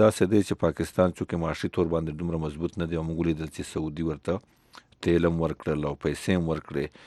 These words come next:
نو سعودي اثر ډېر په زیات دی، خو پاکستان داسې اثر په سعودي نشته چې هغوی دې ته یې قایله کړي چې ایران په، په خلاف دوی داسې ګام وانه خلي. نو پاکستان تر ش-،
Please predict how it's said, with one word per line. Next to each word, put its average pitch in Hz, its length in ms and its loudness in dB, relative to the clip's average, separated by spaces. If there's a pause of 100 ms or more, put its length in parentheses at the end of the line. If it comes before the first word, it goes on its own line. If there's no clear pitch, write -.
(240)
نو 82 160 -2
سعودي 90 400 4
اثر 101 320 4
ډېر 101 200 8
په 85 60 2 (100)
زیات 110 200 8
دی، 90 140 2
خو 78 180 2
پاکستان 104 540 2
داسې 98 340 4
اثر 90 240 4
په - 140 -6
سعودي 82 320 0
نشته 101 240 -4
چې - 180 -6
هغوی 82 200 0
دې 85 240 4
ته - 80 -2
یې 71 120 -2
قایله 80 320 2
کړي 73 160 -6
چې - 80 -6 (160)
ایران 78 320 4 (160)
په، - 60 -6 (500)
په - 100 -2
خلاف 76 400 0 (460)
دوی 82 140 2
داسې 76 420 -2
ګام 78 240 2
وانه 78 320 -2
خلي. 64 200 -8 (440)
نو 87 120 -8
پاکستان 117 640 2
تر 120 160 4
ش-، - 120 -10